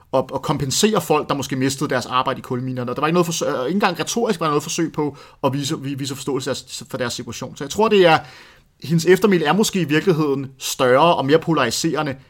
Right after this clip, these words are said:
end de, end, end de egentlig pu-, pu-, øh, pu-, øh, end de reelle politikker måske i virkeligheden, øh, retfærdiggør.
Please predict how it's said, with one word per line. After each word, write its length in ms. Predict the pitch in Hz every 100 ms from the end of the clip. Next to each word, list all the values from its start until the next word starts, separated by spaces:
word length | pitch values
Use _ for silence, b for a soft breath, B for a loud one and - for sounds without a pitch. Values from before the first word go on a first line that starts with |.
| b -
end 160 | 139 131
de, 260 | 127 147 156
end, 140 | 143
end 200 | 139 139
de 80 | 147
egentlig 240 | 151 165
pu-, 60 | 160
pu-, 360 | - - -
øh, 420 | 131 123 107 127 127
pu-, 80 | -
øh, 240 | 139 123 113
end 120 | 135
de 120 | 131 139
reelle 200 | 147 175
politikker 500 | - 131 - 151 170
måske 240 | 139 -
i 40 | 131
virkeligheden, 540 | 127 135 135 135 120 b b -
øh, 160 | 120
retfærdiggør. 600 | 110 123 139 120 - 113